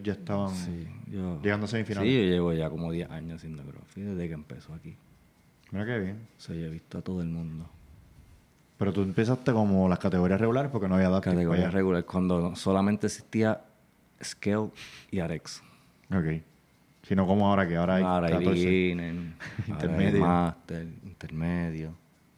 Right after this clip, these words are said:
Speaker 1: Ok. ¿No te gusta eso?
Speaker 2: <coughs> Sí. Le da oportunidad a todo el mundo.
Speaker 1: Claro. Este,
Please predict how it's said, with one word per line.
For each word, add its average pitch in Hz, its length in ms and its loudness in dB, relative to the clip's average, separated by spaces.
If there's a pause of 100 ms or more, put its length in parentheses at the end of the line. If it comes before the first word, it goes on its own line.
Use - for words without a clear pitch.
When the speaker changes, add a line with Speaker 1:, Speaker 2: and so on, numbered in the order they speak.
(220)
Speaker 1:
Ok. 87 180 -2 (400)
¿No 104 100 2
te 120 60 4
gusta 127 260 2
eso? 92 140 -4 (400)
Speaker 2:
<coughs> - 800 0
Sí. - 360 2 (840)
Le 90 80 -4
da 82 120 -2
oportunidad 90 380 0
a 85 40 2
todo 85 140 -2
el 76 40 -4
mundo. 82 280 -6 (300)
Speaker 1:
Claro. 87 300 -2 (2500)
Este, 113 760 2